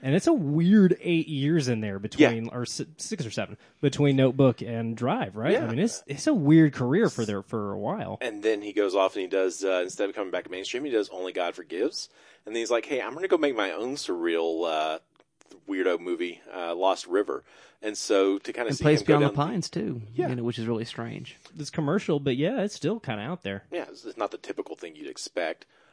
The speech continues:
Speaker 2: Uh, and then from there, obviously, you can't talk our Pat without talking Case Stew,
Speaker 1: Mm-hmm.
Speaker 2: um, who's another,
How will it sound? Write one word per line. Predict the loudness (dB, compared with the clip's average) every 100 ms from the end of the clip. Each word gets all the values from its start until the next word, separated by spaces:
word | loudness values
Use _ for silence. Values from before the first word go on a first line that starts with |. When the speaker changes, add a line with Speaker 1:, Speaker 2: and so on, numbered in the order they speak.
| -4
Speaker 2:
Uh, | 0 0 -2 -2
and | -4 -2
then | -4
from | -2 0
there, | 0 0
obviously, | 0 0 0 -2 -6
you | -6
can't | -10 -12 -10
talk | -10 -10 -12 -20 _
our | -6 -6
Pat | -6 -4 -4
without | -6 -10 -10
talking | -10 -12 -14
Case | -10 -10 -10
Stew, | -6 4 4 4
Speaker 1:
Mm-hmm. | 0 0 0 0 0
Speaker 2:
um, | 0 -2 -8 -2
who's | -2 -2
another, | -6 -6 -6